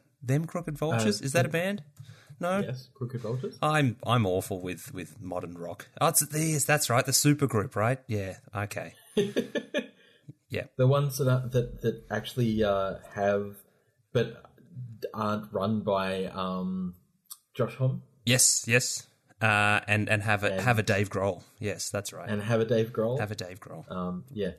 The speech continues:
Speaker 1: Associated Queens of the Stone Age. Yes, I
Speaker 2: Yeah.
Speaker 1: understand now.
Speaker 2: Elaine Johannes, bunch of, like, really cool people. John Paul Jones. Um, who else?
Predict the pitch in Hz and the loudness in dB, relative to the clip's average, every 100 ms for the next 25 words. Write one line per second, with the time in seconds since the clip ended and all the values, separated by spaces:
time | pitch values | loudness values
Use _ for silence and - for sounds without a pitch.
0 | _ - - 107 104 92 92 - 85 85 | _ 0 2 4 2 -2 -6 -8 -12 -8
1 | - 85 82 78 95 80 - 90 92 92 | -8 -8 -12 -10 -8 -10 -10 -10 -8 -8
2 | 82 90 101 104 101 101 95 - 110 110 | -8 -8 -4 -4 -4 -10 -16 -12 -4 -2
3 | 113 110 - - _ _ - 113 113 117 | 0 -2 -8 -8 _ _ -4 -2 0 -4
4 | - 98 95 110 107 - 101 98 110 113 | -6 -8 -6 -4 -6 -6 -10 -6 -6 -4
5 | 110 117 120 117 117 113 110 113 110 113 | -4 0 -2 -2 -2 0 0 0 -2 -6
6 | 110 - - _ _ _ _ _ _ _ | -8 -10 -12 _ _ _ _ _ _ _
7 | - 95 101 98 101 101 104 - - 151 | -10 -2 0 0 -2 -6 -10 -12 -4 0
8 | 117 113 90 - - - | 0 0 -6 -8 -12 -12